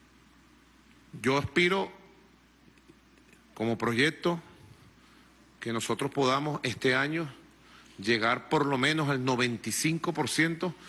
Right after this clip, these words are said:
del pago por vía electrónica y vacunar a la sociedad venezolana de los ataques al papel moneda que hemos vivido los últimos años. Vacunarnos.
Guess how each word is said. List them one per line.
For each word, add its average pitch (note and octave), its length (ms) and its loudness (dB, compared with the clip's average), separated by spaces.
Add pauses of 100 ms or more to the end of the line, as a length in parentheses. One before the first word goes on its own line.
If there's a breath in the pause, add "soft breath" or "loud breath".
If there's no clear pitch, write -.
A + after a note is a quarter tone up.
(440 loud breath)
del A2 240 0
pago E3 560 0 (200)
por A2+ 200 2
vía C3+ 180 4
electrónica F3+ 720 0 (920 loud breath)
y D#3+ 240 4
vacunar B2+ 640 0
a D3+ 60 0
la D3 100 0
sociedad A2 400 0
venezolana B2+ 680 0 (280 loud breath)
de G#2+ 120 2
los G#2+ 140 2
ataques A#2 460 0
al A#2+ 100 2
papel G#2+ 320 0
moneda G#2+ 420 0 (300)
que G#2+ 80 -2
hemos G#2+ 240 -2
vivido G#2 320 2
los F#2+ 160 -6
últimos F#2 380 -6
años. F2+ 200 -6
Vacunarnos. G2+ 720 -2